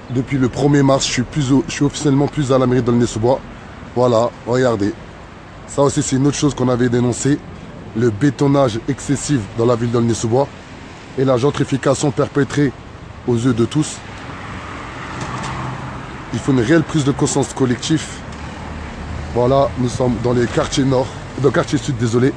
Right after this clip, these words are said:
de la ville d'Aulnay-sous-Bois. Pour ceux qui connaissent pas la ville d'Aulnay-sous-Bois, mais tout le monde connaît, en face de moi, c'est L'Oréal. L'Oréal, quand même, est une des plus grosses entreprises, euh, de France. Elle est implantée au plein cœur d'Aulnay-sous-Bois. Regardez, en face de nous.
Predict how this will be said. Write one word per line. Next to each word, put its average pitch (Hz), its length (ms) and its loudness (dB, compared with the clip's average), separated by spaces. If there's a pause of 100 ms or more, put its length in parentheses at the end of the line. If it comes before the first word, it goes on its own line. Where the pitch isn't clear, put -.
de 120 60 2
la 117 120 4
ville 110 120 0
d'Aulnay-sous-Bois. 113 540 2 (560)
Pour 131 100 0
ceux 170 120 2
qui - 100 -6
connaissent 147 260 4
pas 156 100 2
la 147 100 6
ville 131 120 2
d'Aulnay-sous-Bois, 135 540 4
mais 120 100 2
tout 151 140 0
le 151 60 4
monde 135 100 0
connaît, 131 240 2 (440)
en 131 120 4
face 131 240 2
de 135 80 4
moi, 139 160 4
c'est 131 160 2
L'Oréal. 139 440 6 (640)
L'Oréal, 127 420 6
quand 127 140 0
même, 135 200 4
est 110 140 4 (120)
une 143 160 6
des 117 160 2
plus - 160 -2
grosses 139 340 0
entreprises, 143 720 2 (680)
euh, 113 800 4
de 113 140 4
France. 139 420 0 (680)
Elle 131 160 6
est - 20 6
implantée 139 360 4
au 139 80 6
plein 170 180 4
cœur 143 300 4
d'Aulnay-sous-Bois. 131 560 4 (240)
Regardez, 127 400 4
en 170 60 2
face 139 240 2
de 127 100 4
nous. 123 140 4